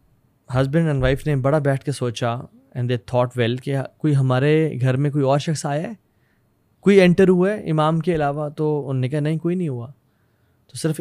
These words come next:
امام ہی گھر میں آئے تھے، and they, he was sitting exactly very close to that place جہاں پہ وہ پیسے انہوں نے رکھے ہوئے تھے۔ And they forgot it کہ یہاں پہ ایک dining room ہے، تو بس انہوں نے چھپائے ہوئے تھے وہاں پہ۔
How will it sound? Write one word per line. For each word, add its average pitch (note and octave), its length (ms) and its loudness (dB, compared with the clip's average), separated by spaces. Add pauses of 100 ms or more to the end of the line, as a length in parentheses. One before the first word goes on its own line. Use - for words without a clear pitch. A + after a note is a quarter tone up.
امام C#3 320 0
ہی F3 340 0 (140)
گھر C#3 160 -2
میں C#3+ 140 -2
آئے B2+ 180 -2
تھے، D#3 280 -2
and C#3 120 -2
they, C#3 120 0
he C3+ 200 -2
was C#3+ 100 -2
sitting D3 400 -6
exactly C#3+ 500 -6
very D#3 140 -4
close C3+ 280 -4
to C3 240 -6
that A2+ 140 -2
place A#2+ 400 -8
جہاں A#2 260 -6
پہ A2 120 -8
وہ A2+ 80 -4
پیسے A2 300 -8
انہوں A#2 140 -8
نے A2+ 100 -4
رکھے A2 220 -6
ہوئے A#2 140 -4
تھے۔ - 120 -12 (760)
And D#3 80 -2
they E3+ 160 -2
forgot G3+ 360 4
it F#3+ 80 -4
کہ G3+ 60 0
یہاں D#3+ 220 4
پہ D#3+ 120 -4
ایک D#3+ 160 -4
dining C3+ 380 -4
room D3 220 -2
ہے، C#3+ 100 -4
تو D#3+ 80 -6
بس D#3 200 -8
انہوں E3 100 -2
نے - 20 -4
چھپائے C3+ 240 -4
ہوئے B2+ 120 -2
تھے A2+ 120 -8
وہاں G#2 120 -10
پہ۔ - 120 -18